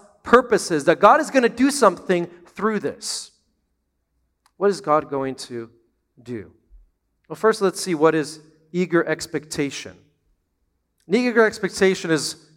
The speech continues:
eagerly waiting for something. Hope is looking forward to something with a confidence. Paul has confidence that something is gonna happen through this.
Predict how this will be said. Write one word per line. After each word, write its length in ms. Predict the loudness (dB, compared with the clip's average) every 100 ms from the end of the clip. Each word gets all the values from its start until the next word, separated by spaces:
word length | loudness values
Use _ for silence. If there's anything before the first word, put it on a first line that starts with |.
| -4
eagerly 340 | 2 4 4
waiting 580 | 2 2 2 0 -4 -6
for 200 | 0 0
something. 480 | 2 0 0 -6 -8
Hope 460 | 6 6 6 -2
is 200 | 0 0 -4 -4
looking 320 | 2 2 2 0
forward 340 | 2 4 0
to 100 | -2
something 560 | 2 2 2 -6 -6 -12 _
with 320 | 4 6 6 0
a 120 | -4
confidence. 680 | 4 6 6 4 0 0 2
Paul 200 | 6 6
has 200 | 6 -2 -20 _
confidence 580 | 6 6 6 0 0 0
that 140 | 0
something 340 | 4 2 2 -4
is 140 | 0
gonna 180 | 0 2
happen 380 | 6 6 4 -10
through 180 | -8 -8
this. 320 | -8 -10